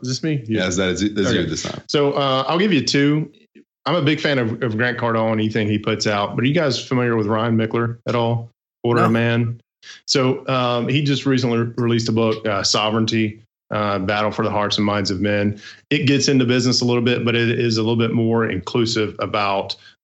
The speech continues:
Speaker 1: uh, protect, preside, and provide, uh, for your family and what it takes to be a man. So that book, along, uh, alongside, uh, Rich Dad, Poor Dad, it was a paradigm shift for me.
Speaker 3: Have you read Wild at Heart?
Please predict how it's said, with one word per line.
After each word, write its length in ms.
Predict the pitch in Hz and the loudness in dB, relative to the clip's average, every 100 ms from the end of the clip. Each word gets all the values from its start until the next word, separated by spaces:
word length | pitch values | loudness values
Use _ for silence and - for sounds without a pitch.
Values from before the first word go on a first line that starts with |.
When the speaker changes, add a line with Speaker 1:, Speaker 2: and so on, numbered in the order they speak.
| - | -4
Speaker 1:
uh, 220 | 101 98 | -2 -2
protect, 500 | 98 92 117 104 - | -4 -2 -2 -2 -4
preside, 600 | 104 95 95 95 92 87 - | -4 -2 -2 -2 -2 -4 -6
and 120 | 90 | -4
provide, 560 | 98 87 92 90 87 - _ _ - | -4 -2 -2 -2 -4 -8 _ _ -6
uh, 200 | 95 92 | -4 -4
for 160 | - | -2
your 100 | 92 | -4
family 480 | 80 90 87 87 85 87 - | -2 -2 0 -2 -4 -8 -6
and 240 | 95 92 | -4 -2
what 100 | 92 | -2
it 100 | 87 | -2
takes 200 | - 87 | -2 -4
to 80 | - | -2
be 100 | 117 | -2
a 40 | 87 | -2
man. 320 | 87 87 90 | -2 -2 0
So 320 | - 98 95 - - | 0 0 -4 -10 -8
that 420 | - 135 147 - 139 | -4 -2 -2 -2 0
book, 360 | 127 120 120 123 | 2 0 -2 -4
along, 540 | 113 117 117 113 113 | -2 0 2 0 0
uh, 320 | 113 107 104 | -2 -2 -2
alongside, 840 | 113 113 113 110 113 101 101 92 95 _ _ _ | -2 0 0 0 0 0 -2 -2 -6 _ _ _
uh, 120 | 104 101 | -4 0
Rich 240 | 107 - | 0 0
Dad, 280 | 101 98 90 | 0 -2 -2
Poor 200 | - 98 | -4 -2
Dad, 460 | 98 92 92 90 - | 0 0 0 -4 -4
it 60 | |
was 200 | 104 92 | -2 -2
a 320 | 87 92 92 - - - - _ _ _ _ _ _ - | 0 0 -2 -6 -14 -16 -16 _ _ _ _ _ _ -4
paradigm 360 | 113 101 95 | -2 0 -2
shift 320 | 87 - 87 - | 0 0 -2 -4
for 180 | - | -4
me. 260 | 95 87 82 - _ _ _ _ | -2 -2 -6 -14 _ _ _ _
Speaker 3:
Have 100 | - 151 | -4 0
you 120 | 175 | 2
read 160 | 190 | 2
Wild 320 | 139 117 123 117 | 2 2 2 0
at 100 | 92 | -2
Heart? 340 | 101 110 - | -2 -2 -6